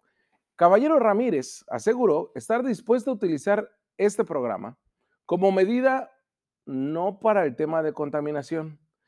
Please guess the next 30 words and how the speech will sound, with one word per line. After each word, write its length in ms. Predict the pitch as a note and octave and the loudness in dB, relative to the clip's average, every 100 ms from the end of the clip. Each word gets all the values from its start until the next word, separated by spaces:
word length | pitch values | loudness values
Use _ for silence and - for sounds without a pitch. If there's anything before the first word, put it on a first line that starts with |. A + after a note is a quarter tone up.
| _ _ | _ _
sino 420 | _ - G#3 G3 | _ -2 2 2
para 260 | F#3+ F#3+ F#3+ | 4 4 4
disminuir 640 | F3+ F3+ E3+ G3 G3 A#3 C#4 | 4 0 0 2 2 2 0
el 120 | C4 | 0
número 360 | B3+ C4+ C4 A3 | 0 0 0 2
de 120 | G3 | 2
vehículos 680 | F#3 G3 C4 - C4+ B3 G3+ | 2 2 0 -4 -2 0 0
en 160 | G3+ | -2
circulación, 920 | F3+ G3 F3 F#3+ F#3 E3+ B3 C#4 D#4 _ _ _ | -2 -4 0 0 0 -2 -4 -4 -10 _ _ _
porque 340 | F3 D#3+ F3 | -2 -2 -2
la 140 | D#3+ C#3 | 0 -2
ciudad 440 | D#3 D#3 F#3 F#3 | -2 0 0 -2
es 240 | - D3 D3 | -6 -6 -4
caótica. 760 | - A#2+ B2 A#2+ G#2+ - - _ _ _ _ | -8 -4 -4 -6 -14 -20 -20 _ _ _ _
Ya 240 | - C3 D#3 | -4 0 2
no 120 | D#3+ | 0
se 120 | C#3+ | -6
puede 220 | A2+ D3 | -4 -4
circular 540 | A#2+ A2+ - A2 D3 D#3 _ _ | -2 -8 -6 -2 -2 -2 _ _
y 80 | - | -4
las 220 | A#2 A2+ | -4 -2
horas 320 | D#3 D3 B2+ - | 0 0 -2 -6
pico 400 | - E3+ - F#3+ - | -10 -8 -4 -4 -4
en 160 | A#2+ | -6
tráfico 600 | D3 D#3 E3 - F3 - _ _ - | -4 -4 -4 -4 -6 -6 _ _ -18
ya 240 | B2 C#3 | -2 0
no 100 | B2+ | 0
se 160 | F#2+ D#2+ | -8 -16
puede. 220 | - _ _ _ _ _ _ _ _ _ _ _ _ _ _ | -18 _ _ _ _ _ _ _ _ _ _ _ _ _ _
Sí, 420 | F3 G#3+ G3+ - | 2 2 0 -6